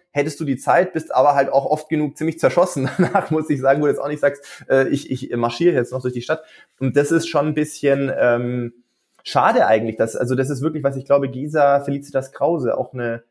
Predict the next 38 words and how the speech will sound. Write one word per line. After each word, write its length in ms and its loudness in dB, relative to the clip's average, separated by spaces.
Kollegin 500 0
sozusagen, 460 0
hat 120 -4
das 100 -4
auch 140 2
mal, 300 2
äh, 520 4
öffentlich 400 2
so 60 -2
ein 60 0
bisschen 240 -4
gesagt, 340 2
dass, 240 -6
dass 120 -6
sie 60 -12
sagt, 180 -8
„Ja, 160 -20
ich 120 -16
muss 120 -10
sich 160 -6
nach 100 -10
der 300 -2
Karriere 280 2
mir 100 2
da 120 4
die 80 -2
Zeit 340 -2
nehmen, 300 -2
äh, 280 2
das 160 -2
am-, 300 -6
alles 220 -4
in 60 -4
Ruhe 280 0
anzuschauen“, 480 -4
weil 160 2
für 260 0
Rennen, 420 2